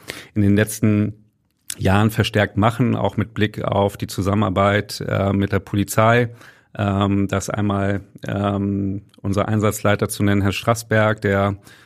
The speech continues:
äh, bei uns im Fan- und Gremienrat, äh, zu Besuch war. Das ist sicherlich ein, ein Novum auch, dass, ähm, es da die direkte, ähm, Zusammenkunft zwischen Fanvertreterinnen und Fanvertreter und der Polizei gibt.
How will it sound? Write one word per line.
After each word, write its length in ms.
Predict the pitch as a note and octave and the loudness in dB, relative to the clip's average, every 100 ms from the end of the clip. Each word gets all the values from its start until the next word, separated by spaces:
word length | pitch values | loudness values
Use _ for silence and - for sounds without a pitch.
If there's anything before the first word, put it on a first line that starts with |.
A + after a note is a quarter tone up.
| _ | _
äh, 200 | - G2+ | -4 0
bei 100 | F#2 | 2
uns 200 | F#2+ G2 | 0 -2
im 80 | G2+ | -4
Fan- 160 | - G2+ | -2 -2
und 100 | F#2+ | 0
Gremienrat, 680 | G#2 A2+ A2 G#2+ A2 - - | 0 0 2 2 0 -2 -8
äh, 140 | G2+ | -8
zu 160 | - G2+ | -6 -2
Besuch 400 | G2+ G2+ A2+ - | 0 0 -2 0
war. 280 | G#2+ A2 | 2 2
Das 160 | G2+ F#2+ | 0 -4
ist 100 | G#2 | -10
sicherlich 400 | G#2 A2+ G2 - | -6 -4 -4 -2
ein, 260 | G2+ G2+ G2+ | 0 0 0
ein 160 | G2+ | 0
Novum 360 | G2+ A#2+ A#2 A2+ | 2 2 2 2
auch, 320 | G#2+ A#2 A2+ | 2 2 0
dass, 380 | A2 G2+ - - | -2 -2 -4 -4
ähm, 300 | G2+ G2+ G2+ | -2 0 -2
es 120 | G#2 | -4
da 220 | - G2+ | 0 0
die 220 | G2 G2 G2 | 0 -4 -4
direkte, 580 | A2 G#2+ - G#2 A2 A2+ - - - _ | -4 -4 0 0 0 -2 -14 -20 -20 _
ähm, 380 | - G2+ G2 G2+ | -2 0 0 0
Zusammenkunft 680 | - G#2 G#2 A2+ - A2 G#2+ | -2 0 2 0 0 -2 -2
zwischen 400 | - - G#2+ G2+ | -4 -2 0 0
Fanvertreterinnen 800 | - A2 G#2+ G#2 - G#2 G2+ G#2 | 0 0 0 -2 0 0 0 0
und 80 | G2 | -2
Fanvertreter 640 | - A2 - G2 A2 G#2 | -2 -2 -2 -2 -2 0
und 100 | G2+ | 0
der 60 | F#2+ | -2
Polizei 540 | - G2 G2+ A#2 A2+ | -4 -4 -2 2 2
gibt. 340 | A2+ A2 A2 | 2 -2 -4